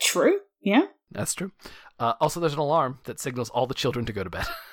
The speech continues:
Speaker 2: <laughs> Which, thank God, because otherwise, she's literally putting everybody in a bed.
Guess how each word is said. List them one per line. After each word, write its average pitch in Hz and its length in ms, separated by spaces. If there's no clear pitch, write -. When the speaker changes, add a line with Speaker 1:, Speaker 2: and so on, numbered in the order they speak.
Speaker 2:
<laughs> - 380
Which, 160 240
thank 311 280
God, 98 440
because - 300
otherwise, 120 680
she's 160 180
literally 117 380
putting 117 220
everybody 95 400
in 82 80
a 80 60
bed. - 260